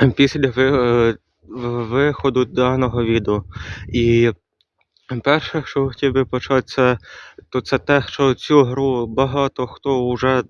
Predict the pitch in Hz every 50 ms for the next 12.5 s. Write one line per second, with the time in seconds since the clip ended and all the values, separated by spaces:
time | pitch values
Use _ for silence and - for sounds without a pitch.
0 | _ - - 135 131 127 135 135 127 120 113 107 113 107 127 147 165 175 165 147
1 | - - - - - - - - - - _ - 127 120 - - 135 127 123 113
2 | - - 143 135 127 127 123 123 123 123 123 117 - - 143 139 123 120 117 117
3 | 123 139 135 139 139 139 131 131 127 120 123 127 127 120 - _ - - - -
4 | - - - _ - 123 117 123 139 143 143 165 180 175 - - 147 135 139 139
5 | 143 139 135 139 156 151 135 - - 143 139 131 127 - - 131 120 117 117 117
6 | 117 117 113 107 - - 147 147 143 135 135 - - 120 131 127 113 - - 151
7 | - - 143 143 - - 147 147 139 123 - 139 131 135 139 139 135 135 160 175
8 | 175 160 143 147 151 151 151 147 - - - - - - - - 127 127 131 131
9 | 127 - - 147 143 139 135 127 117 113 135 139 131 - - 147 147 147 143 131
10 | 127 127 120 113 - _ _ _ _ _ _ _ _ _ _ _ _ - 139 139
11 | 135 - - - 151 147 143 147 - - 147 139 123 143 151 156 147 - _ -
12 | 147 143 127 - - 147 143 135 135 127